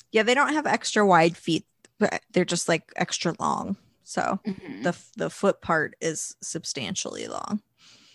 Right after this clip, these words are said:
Speaker 2: Mm-hmm. Yeah, for sure.
Speaker 1: Um, yep. So I did that,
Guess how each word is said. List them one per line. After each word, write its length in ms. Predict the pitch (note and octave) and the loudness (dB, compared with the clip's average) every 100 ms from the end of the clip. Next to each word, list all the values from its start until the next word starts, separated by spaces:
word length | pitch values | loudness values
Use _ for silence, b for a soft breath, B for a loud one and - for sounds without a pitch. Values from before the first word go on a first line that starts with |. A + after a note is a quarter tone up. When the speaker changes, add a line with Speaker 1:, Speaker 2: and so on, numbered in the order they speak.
| b F#3 | b -8
Speaker 2:
Mm-hmm. 460 | E3 F3+ A#2+ G2+ E3 _ _ _ | -6 -4 -6 -8 -12 _ _ _
Yeah, 300 | - - - - _ | -4 -4 -6 -10 _
for 160 | - - | -6 -6
sure. 360 | - - - - _ B B | -6 -8 -10 -12 _ B B
Speaker 1:
Um, 580 | F3+ F3+ E3 D#3 D3 - - - | -6 -4 -4 -6 -8 -12 -18 -4
yep. 240 | A3+ - - | -4 -4 -10
So 420 | - G3 F3 F3 | -2 2 2 0
I 120 | F3+ | -2
did 180 | F3 E3+ - | -4 -6 -2
that, 800 | E3+ D3+ C#3+ G3 F#4 - - | 2 4 6 6 4 -2 -14